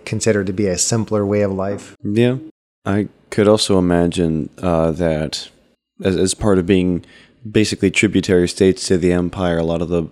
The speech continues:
Speaker 2: barbarian nobility ends up getting sent to Heartland cities for education and
Speaker 1: Okay.
Speaker 2: integration into the culture and stuff like that.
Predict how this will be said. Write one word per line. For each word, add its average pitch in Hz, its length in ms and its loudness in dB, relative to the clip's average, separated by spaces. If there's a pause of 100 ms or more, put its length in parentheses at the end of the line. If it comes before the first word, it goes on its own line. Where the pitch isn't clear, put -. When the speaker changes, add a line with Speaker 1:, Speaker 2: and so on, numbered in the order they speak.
Speaker 2:
barbarian 95 680 2
nobility 90 720 2
ends 90 220 -4
up 87 140 0
getting 87 280 0
sent - 460 -4
to 87 540 -2 (480)
Heartland 95 440 0
cities 87 540 0
for 85 420 0
education 107 920 -2
and - 0 -
Speaker 1:
Okay. 92 140 2
Speaker 2:
integration 92 580 2
into 87 220 0
the 82 120 2
culture 82 540 0
and 80 300 -6 (360)
stuff - 320 -2
like 78 180 -4
that. 82 260 -2